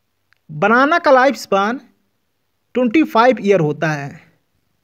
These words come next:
नेक्स्ट है हॉर्स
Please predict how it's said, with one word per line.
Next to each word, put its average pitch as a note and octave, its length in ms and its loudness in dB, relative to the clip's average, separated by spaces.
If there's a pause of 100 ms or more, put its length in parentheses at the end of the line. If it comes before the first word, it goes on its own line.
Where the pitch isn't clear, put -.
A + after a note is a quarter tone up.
(600)
नेक्स्ट A#3+ 420 0
है A#3 160 2 (720)
हॉर्स G#3 480 -2